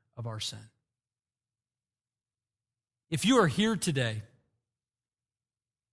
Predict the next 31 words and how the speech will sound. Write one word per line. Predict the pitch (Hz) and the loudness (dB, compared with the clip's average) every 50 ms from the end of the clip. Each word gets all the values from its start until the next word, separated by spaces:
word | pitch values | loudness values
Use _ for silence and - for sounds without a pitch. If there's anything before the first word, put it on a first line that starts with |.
| _ _ _ _ - | _ _ _ _ 0
and | 165 160 160 | 2 4 4
you | 165 240 233 | 6 6 6
have | 185 151 | 6 6
never | 165 165 180 196 214 202 226 175 | 4 6 6 6 6 4 2 -2
trusted | - - 202 190 160 - - 175 143 | 0 0 2 2 2 0 -4 -4 -4
in | 143 139 | -4 -4
Christ, | 123 - 143 127 113 107 - - - - - _ _ _ _ _ _ _ _ _ _ _ _ _ _ _ _ _ _ _ - | -4 -6 -8 -8 -8 -8 -10 -12 -14 -16 -20 _ _ _ _ _ _ _ _ _ _ _ _ _ _ _ _ _ _ _ 0
then | 160 180 190 | 2 4 4
it | 214 214 | 6 6
is | 208 175 - | 4 4 2
possible | - - - 214 214 214 190 - 202 170 151 147 143 131 | 0 4 6 8 8 8 6 2 0 0 0 2 2 2
that | 143 160 147 | 0 0 2
when | 160 156 160 | 2 4 4
we | 170 214 240 | 4 4 4
begin | 190 214 180 160 196 196 180 | 4 4 4 4 4 4 4
to | 156 | 2
talk | - - 202 202 196 175 - | 2 2 4 4 4 4 2
about | 190 165 180 160 147 | 2 2 2 2 2
spiritual | - - - - 185 185 165 - 175 151 123 | 0 -2 0 2 2 2 0 0 -2 -4 -2
things, | - - 170 156 143 131 127 123 113 - - - - - - - _ _ | -2 0 2 2 2 2 2 0 -2 -4 -6 -10 -18 -20 -20 -20 _ _
the | 147 131 156 | -2 0 2
lights | 156 143 143 151 175 208 233 - - - | 2 4 6 6 6 6 4 2 0 2
in | 214 190 | 4 4
the | 180 170 | 4 4
room | 151 135 151 156 151 143 131 127 123 123 | 4 4 4 6 6 6 4 2 2 0
get | 113 131 135 113 123 113 | -2 -4 -6 -6 -8 -6
darker | - 156 151 156 160 - - 160 156 156 - - | -2 0 0 0 0 -2 -4 -6 -6 -6 -6 -6
and | 127 127 117 | -4 -4 -4
darker | 107 131 123 123 120 - - 113 107 110 - | -2 -2 -2 -2 -2 -4 -6 -8 -10 -10 -10
and | - 110 107 104 | -8 -8 -6 -6
darker | 107 104 104 104 101 - - - | -6 -6 -8 -10 -10 -14 -20 -20